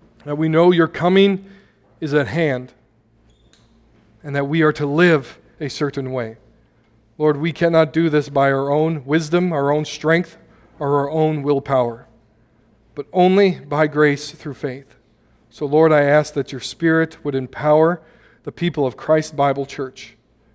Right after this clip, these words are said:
to be those kind of people. From me to the elders, to the smallest child in this congregation, that we would reflect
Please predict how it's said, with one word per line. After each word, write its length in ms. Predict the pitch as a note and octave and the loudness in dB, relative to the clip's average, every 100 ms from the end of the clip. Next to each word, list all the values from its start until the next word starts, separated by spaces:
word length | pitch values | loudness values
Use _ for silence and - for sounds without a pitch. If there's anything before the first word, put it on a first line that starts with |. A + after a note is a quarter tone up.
| _ - | _ -16
to 80 | |
be 600 | C3 - F3+ F3 E3+ E3 - _ _ | -16 -6 -2 0 -2 -4 -10 _ _
those 460 | C3+ D#3 D#3 D3+ - | -2 2 2 0 -4
kind 340 | - D3+ C#3+ | -6 -4 -4
of 140 | C#3 | -6
people. 360 | - C#3+ C3+ D#3 _ _ _ _ _ _ _ _ _ _ _ _ _ | -6 -10 -10 -18 _ _ _ _ _ _ _ _ _ _ _ _ _
From 260 | - C3+ | -12 -8
me 360 | D3 E3+ F#3+ G3 - _ _ _ _ _ | 0 0 0 -2 -14 _ _ _ _ _
to 100 | - | -12
the 140 | C3 C#3 | -2 2
elders, 560 | D#3 D#3+ F3+ F#3 - _ _ _ _ _ _ _ | 2 2 -4 -6 -16 _ _ _ _ _ _ _
to 100 | - | -18
the 60 | |
smallest 580 | B2+ - D#3+ D#3 D#3 - | -14 -8 -2 0 0 -4
child 420 | - D3 B2+ B2 | -4 -2 0 -2
in 100 | C#3 | -6
this 140 | C3 - | -10 -8
congregation, 720 | C3+ B2+ B2 A#2+ A2 C#3 C#3+ _ _ _ _ _ _ _ _ _ | -8 -8 -8 -10 -10 -16 -20 _ _ _ _ _ _ _ _ _
that 180 | C#3 C3 | -6 -2
we 180 | D#3 | -2
would 200 | D#3+ D3 | -2 -4
reflect 640 | C#3 C3+ - D3+ C3+ - | -6 -10 -4 -2 -2 -6